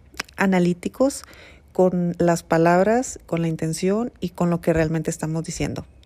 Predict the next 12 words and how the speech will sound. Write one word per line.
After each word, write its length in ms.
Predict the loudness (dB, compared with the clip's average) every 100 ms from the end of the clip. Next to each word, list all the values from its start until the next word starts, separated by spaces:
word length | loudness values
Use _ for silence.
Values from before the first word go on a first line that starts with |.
| -20 -20 -20 -20 0
Porque 800 | 2 2 0 2 4 4 2 -2
la 140 | -4 2
palabra 280 | 2 4 0
estabilidad, 800 | 2 2 2 2 4 4 2 -2 _ -20 -20 -20 _
en 140 | -2 2
realidad 340 | 2 4 2
lo 100 | 0
que 100 | -2
está 180 | -2 0
diciendo 600 | 0 0 -2 -2 0 2
es, 340 | 2 0 -6 -18 -20 -20 -20 -20 -20 -2
"Quiero 520 | 6 6 6 2 0